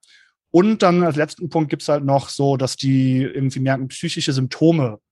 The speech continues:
können die damit lindern. Also wirklich, dass sie merken, irgendwie ihre, ihre Probleme, die sie haben, die werden damit einfach weniger irgendwie.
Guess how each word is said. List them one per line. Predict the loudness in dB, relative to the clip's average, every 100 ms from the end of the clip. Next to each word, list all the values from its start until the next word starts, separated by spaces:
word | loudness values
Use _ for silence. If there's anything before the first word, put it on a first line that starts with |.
| _
können | -10 -8
die |
damit | -6 -8 -8
lindern. | -8 -8 -10
Also | -16 -14
wirklich, | -14 -8 -8 -8
dass | -10
sie | -8
merken, | -8 -8 -10 -12
irgendwie | -6 -4 -4 -4 -4 -6 _ _ _ _ -2
ihre, | 2 4 4 4 2
ihre | -2
Probleme, | -4 -4 2 2 4
die | 2
sie | 2
haben, | 4 4 2 -2 -6 -20 _ -8
die | -2 -2 -2 -6 _ _
werden | 0 2 4
damit | 4 2
einfach | -2 0
weniger | 2 0 -2 -14
irgendwie. | -20 _ _ _